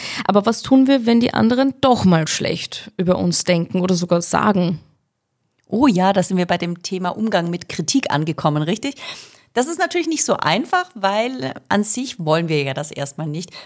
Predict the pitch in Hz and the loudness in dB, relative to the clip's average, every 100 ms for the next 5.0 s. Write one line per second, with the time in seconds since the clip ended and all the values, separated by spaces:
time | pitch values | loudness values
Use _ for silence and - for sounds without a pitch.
0 | _ 208 202 208 208 196 165 202 233 202 | _ -2 -2 -2 -2 0 0 0 0 -4
1 | 170 175 185 185 - - 175 180 - - | -2 -2 -4 -8 -6 -4 -4 -6 -6 -4
2 | - 196 214 - 247 233 220 214 226 - | -2 0 -2 -4 -8 0 0 0 -2 -6
3 | 196 190 180 175 180 180 180 175 _ 180 | -4 -6 -4 -2 -2 -2 -6 -10 _ -4
4 | 214 214 214 196 202 190 190 190 208 | -4 -2 -2 -2 -4 -2 0 0 -2